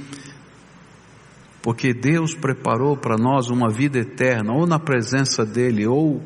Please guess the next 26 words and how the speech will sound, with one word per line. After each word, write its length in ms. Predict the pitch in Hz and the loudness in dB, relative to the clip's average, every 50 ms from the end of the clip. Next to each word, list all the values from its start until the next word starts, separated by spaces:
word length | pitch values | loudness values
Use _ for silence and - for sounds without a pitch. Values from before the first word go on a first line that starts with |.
| - - | -8 -6
na 460 | 107 113 120 123 135 143 147 151 151 | -2 0 2 2 4 4 4 4 2
justiça 960 | 135 127 123 117 - - - - - - - 170 170 160 - - - 113 98 | 2 0 -2 -2 0 0 -2 -2 -2 -2 0 2 2 2 0 0 0 0 0
dEle. 420 | 95 104 117 127 127 113 98 - - - - - - - | 0 0 0 2 0 0 -2 -4 -8 -12 -16 -16 -10 -4
Por 140 | - 139 | -2 0
isso 220 | 156 - - - 135 | 0 0 0 0 -2
existe 360 | 120 110 123 135 - - - | 0 0 0 0 0 0 -2
um 80 | 120 107 | -2 0
céu 380 | - - - 123 120 120 113 | 0 0 2 2 0 0 0
e 80 | 110 104 | 2 2
um 60 | 101 | 0
inferno. 480 | 95 - - - 117 117 110 101 104 113 - - - - - - - - - - - - - - - - | 0 0 0 0 0 0 0 -2 -4 -8 -12 -16 -20 -20 -20 -20 -20 -20 -18 -18 -16 -16 -16 -16 -10 -2
Não 300 | - 160 190 233 262 277 | 0 2 4 4 4 4
somente 920 | 269 - - - 190 175 156 147 151 170 202 208 175 143 - - - - | 4 2 2 2 2 2 2 4 4 4 4 4 2 2 0 -2 -2 0
a 40 | 117 | 0
gente 260 | 113 127 170 180 175 | 2 2 0 0 0
vai 140 | - 156 156 | 0 -2 -2
poder 580 | 156 - 151 143 139 139 156 165 160 - 156 160 | 0 0 0 0 2 2 2 2 2 0 0 2
entrar 640 | 160 156 151 139 - - - 170 185 208 214 202 175 | 2 4 2 2 0 -2 0 2 4 4 4 4 4
no 100 | 151 139 | 2 0
lugar 460 | 123 120 117 113 127 139 147 143 127 | 2 0 0 2 0 0 0 0 -2
de 140 | 117 113 101 | 0 -2 0
Deus, 600 | 101 113 123 131 123 110 107 - - - - - - - - - - - - - - | 0 2 2 2 2 0 -2 -6 -8 -10 -10 -12 -14 -16 -16 -18 -20 -20 -12 -4 -2
na 160 | 127 139 147 | 0 2 2
habitação 960 | 143 139 151 170 170 151 165 135 117 - - - - - 165 190 202 185 165 | 2 2 0 0 0 0 -2 -2 0 0 0 2 2 2 2 2 2 0 0
do 120 | 131 113 | -2 -4
Rei, 480 | 104 98 107 113 123 127 113 101 107 | -2 0 2 2 2 2 0 -2 -4